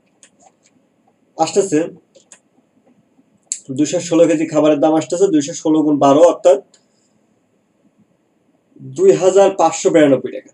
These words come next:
আমরা ওষুধ খরচ ধরলাম আমরা তিন বছরে নয়শো আট টাকা, মানে বিশাল খরচ। নয়শো আট টাকার ওষুধ খরচ হওয়ার কোনো প্রশ্নই আসে না। তারপরে যেহেতু ডিমের হাঁস একটু বেশি ধরাই বেটার,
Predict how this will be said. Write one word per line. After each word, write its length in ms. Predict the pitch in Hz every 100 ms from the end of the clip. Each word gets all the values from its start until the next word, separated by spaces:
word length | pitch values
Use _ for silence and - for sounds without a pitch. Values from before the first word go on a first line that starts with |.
| _ _ _ _ _ _ _ _ _ _ _ _
আমরা 200 | 143 165
ওষুধ 400 | 165 170 165 202 -
খরচ 240 | 196 196 185
ধরলাম 360 | 180 190 196
আমরা 160 | 180 180
তিন 240 | - 175 165
বছরে 300 | 170 196 190
নয়শো 320 | 156 147 143 170
আট 220 | 143 -
টাকা, 180 | 123 -
মানে 200 | - 180
বিশাল 320 | 170 170 202
খরচ। 240 | 131 127 - - _ _ _ _ _ _ _ _ _ _ _ - _ _ _ _ 127
নয়শো 240 | 139 185
আট 120 | 175
টাকার 200 | 175 175
ওষুধ 240 | 156 135 -
খরচ 160 | 180 165
হওয়ার 160 | 170
কোনো 180 | 165 170
প্রশ্নই 460 | 165 139 - 147 127
আসে 180 | - 123
না। 100 | 131
তারপরে 320 | 143 135 143
যেহেতু 260 | 143 143 151 147 -
ডিমের 320 | 123 143 151
হাঁস 260 | 135 131 135 - _ -
একটু 240 | 135 139
বেশি 240 | 127 127 135
ধরাই 280 | 123 127 123
বেটার, 260 | 110 131